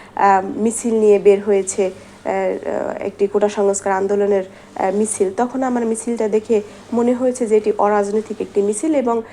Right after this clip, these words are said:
মানুষের অধিকার চাওয়ার বা অধিকার প্রতিষ্ঠার একটি মিছিল। তো সেই জায়গা থেকে আসলে ভিপি পটুয়াখালীর সন্তান এবং তাদের যে সাহসী ভূমিকা, সব কিছু দেখে শুনে কথাবার্তা বলে,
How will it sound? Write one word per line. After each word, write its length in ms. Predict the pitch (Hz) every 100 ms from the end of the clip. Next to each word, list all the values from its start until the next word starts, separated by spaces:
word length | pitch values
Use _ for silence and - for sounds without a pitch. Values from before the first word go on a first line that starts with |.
| - - 233
মানুষের 320 | 226 240 269 233
অধিকার 440 | 247 247 285 285
চাওয়ার 400 | 269 240 208 202 202 185
বা 120 | 202
অধিকার 380 | 220 240 262 294
প্রতিষ্ঠার 540 | 240 247 302 - 262
একটি 240 | 208 -
মিছিল। 360 | 190 196 - 208 - - - -
তো 60 | 294
সেই 220 | 294 320
জায়গা 280 | 302 294 285
থেকে 260 | 294 302 302
আসলে 420 | 254 254 240 220 - - - - - - - - 233
ভিপি 300 | 220 233 240
পটুয়াখালীর 580 | 220 214 220 220 214
সন্তান 460 | 220 226 214 214 208 - - -
এবং 260 | 208 220 220
তাদের 360 | 214 208 220
যে 240 | 208 226 208
সাহসী 500 | 208 220 220 - 220
ভূমিকা, 580 | 196 233 226 226 214 214 - -
সব 180 | - 294 -
কিছু 240 | 285 294
দেখে 320 | 214 240 247
শুনে 260 | 247 262 240 233
কথাবার্তা 540 | 233 254 226 220 220
বলে, 300 | 214 226 214